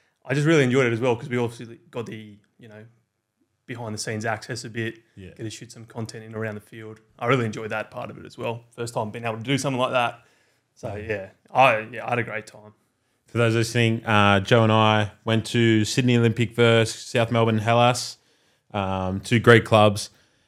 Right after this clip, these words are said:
Speaker 2: and they had a Greek Herald Cup in preview of the upcoming N P L season. We went on Saturday. As of recording, it's Monday night. Um, shout out, what was her name?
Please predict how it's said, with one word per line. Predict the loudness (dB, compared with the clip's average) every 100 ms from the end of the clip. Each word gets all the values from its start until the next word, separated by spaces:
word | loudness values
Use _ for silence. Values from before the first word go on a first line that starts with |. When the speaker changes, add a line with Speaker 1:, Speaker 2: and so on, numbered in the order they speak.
| _
Speaker 2:
and | 0 0 4
they |
had | 4 4
a |
Greek | 4 2 4
Herald | 4 2 2
Cup | -4 -4 -6 _
in | -4 0 2 2 2 0 -2
preview | 2 2 4 2 2
of | 2 0 2
the | 0
upcoming | 0 -2 0
N | 0
P | 0
L | -2
season. | 0 -2 -4 -2
We | 2
went | 4
on | 2
Saturday. | 0 -2 -4 -4 -4 -6 -10 _
As | -2 0
of | 0 -4
recording, | -4 -4 -4
it's | -4 -6
Monday | -6 -4
night. | -4 -6 -8 -18 _ _ _
Um, | 0 0 0 -4 -12 -18 _ _ -20 _ _ _ _ _ _
shout | -2 2 2
out, | 2 0 -8
what | -20
was | -20
her |
name? | -20